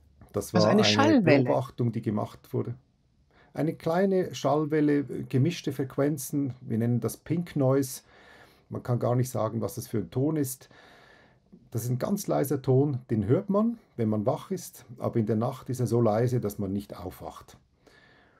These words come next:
Speaker 1: Und diese Schallwelle, wenn die am jeweils genau richtigen Punkt kommt, während den Schlafwellen,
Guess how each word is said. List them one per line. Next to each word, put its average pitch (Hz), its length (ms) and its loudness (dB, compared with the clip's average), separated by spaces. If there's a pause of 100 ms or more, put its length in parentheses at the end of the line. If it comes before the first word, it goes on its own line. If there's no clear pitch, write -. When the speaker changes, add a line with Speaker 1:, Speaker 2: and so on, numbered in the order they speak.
(140)
Speaker 1:
Und - 200 -8
diese 147 220 -4
Schallwelle, 196 720 0 (280)
wenn 123 140 2
die 254 160 -2
am 127 240 2 (280)
jeweils 135 520 2
genau 143 280 0
richtigen 165 720 -6
Punkt - 440 0
kommt, 127 500 -4 (460)
während 123 460 0
den 120 240 0
Schlafwellen, 151 880 -2